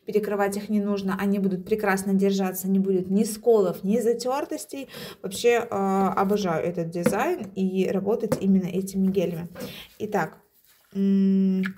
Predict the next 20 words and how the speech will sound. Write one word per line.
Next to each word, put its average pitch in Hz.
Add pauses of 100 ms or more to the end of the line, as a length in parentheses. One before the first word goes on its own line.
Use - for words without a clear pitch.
так, 156 (140)
золото, 180 (1700)
серебро. 208
Ну, 208
давайте, 262
наверное, 226 (300)
всё-таки 214
с 190
золотом 180
мы 175
с -
вами 170
поработаем. 190 (1700)
Вот 208
так 175
он 175
выглядит 170
в 170
баночке. 180 (1600)
Рабочий, 208